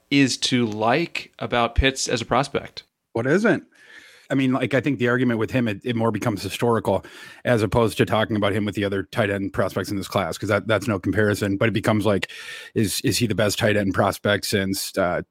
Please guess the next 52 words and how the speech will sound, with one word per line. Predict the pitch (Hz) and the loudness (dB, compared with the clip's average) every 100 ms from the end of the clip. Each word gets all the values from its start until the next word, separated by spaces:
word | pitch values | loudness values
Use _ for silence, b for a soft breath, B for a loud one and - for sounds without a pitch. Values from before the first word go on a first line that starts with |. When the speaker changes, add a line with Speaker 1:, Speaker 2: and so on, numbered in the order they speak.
| _ | _
Speaker 2:
you | 101 | -4
know, | 107 - | -4 -4
is | 107 | -4
it | 98 | -4
Tony | - 110 | 0 -2
Gonzalez? | 104 101 104 107 110 101 | 0 0 2 2 2 2
Is | 104 98 | 0 -2
it, | 95 | -4
is | 110 98 | -2 -2
it | 92 | 0
Vernon | 110 104 101 | 0 2 2
Davis? | 110 107 107 92 | 2 2 2 2
Is | 101 92 | 0 -2
it | - | 0
ever? | 110 107 104 95 B B B B 117 | 0 2 2 0 B B B B -8
So | - 113 | -2 2
that, | 127 117 | 0 0
that's | 123 123 | -2 0
the | 113 | 2
more | 110 110 | 2 2
interesting | 98 110 98 | 0 -2 0
thing | 107 98 | 0 0
with | - | 0
him. | 120 98 B B B B | 0 -2 B B B B
Um, | 131 110 | -2 0
and | 107 | 2
then | 120 110 | 2 2
the | 117 | 2
other | 131 | 0
thing | - 110 | 0 0
is, | 104 98 | 0 -2
if | 98 | -4
he | - | -2
was | 110 | -2
a | 107 | 0
wide | 98 110 107 | 2 0 0
rec-, | 92 - | 0 2
if | 120 | 2
he | 110 | 0
was | 92 | 2
just | 127 - | 0 2
considered | 113 101 104 101 | -2 0 0 2
a | |
wide | 101 104 | 4 4
receiver | 101 101 107 95 | 2 0 -2 0
in | 101 | -2
this | 98 - | -2 -2
class, | - 92 87 - | 0 0 0 -2
would | 110 98 | -2 0
you | 95 | 0
have | 101 95 | 0 2
him | 101 92 | 0 -2